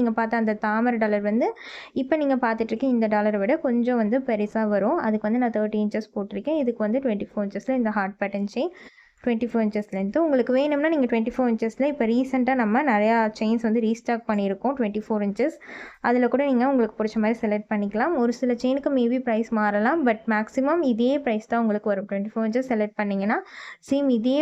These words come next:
பிரைஸ் தான் உங்களுக்கு வரும். மேக்ஸிமம் தௌசண்ட் நைன்டி ருப்பீஸ் மட்டும்தான். டாலர் மட்டும் வேணும் அப்படின்னா கூட தாராளமா நீங்க டாலர் மட்டும் கூட வாங்கிக்கலாம். மல்டி கலர்ல இந்த ஒரு யூனிக்கான நியூ டிசைன் டாலர் வந்து இப்ப நம்ம கிட்ட அவைலபிளா இருக்கு. இதோட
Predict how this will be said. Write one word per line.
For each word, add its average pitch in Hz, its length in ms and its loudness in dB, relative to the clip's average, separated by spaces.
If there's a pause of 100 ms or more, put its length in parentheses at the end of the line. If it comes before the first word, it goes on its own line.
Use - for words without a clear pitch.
(100)
பிரைஸ் 233 300 -2
தான் 247 140 2
உங்களுக்கு 208 380 0
வரும். 214 280 2
மேக்ஸிமம் 220 520 -2 (100)
தௌசண்ட் 220 400 2
நைன்டி 202 340 0
ருப்பீஸ் 196 360 -6
மட்டும்தான். 208 500 -2 (440)
டாலர் 294 360 4
மட்டும் 294 360 -2
வேணும் 247 240 2
அப்படின்னா 220 360 0
கூட 247 120 0 (100)
தாராளமா 220 420 2
நீங்க 226 140 2 (100)
டாலர் 214 260 2
மட்டும் 214 260 -4
கூட 220 180 2
வாங்கிக்கலாம். 208 540 0
மல்டி 226 320 0
கலர்ல 233 300 2 (100)
இந்த 247 140 2 (120)
ஒரு 247 120 2 (100)
யூனிக்கான 247 720 0
நியூ 233 160 4 (100)
டிசைன் 214 300 0
டாலர் 196 220 0
வந்து 220 200 2
இப்ப 220 180 -4
நம்ம 202 200 -2
கிட்ட 208 200 -2
அவைலபிளா 202 540 0
இருக்கு. 202 240 0 (680)
இதோட 285 180 4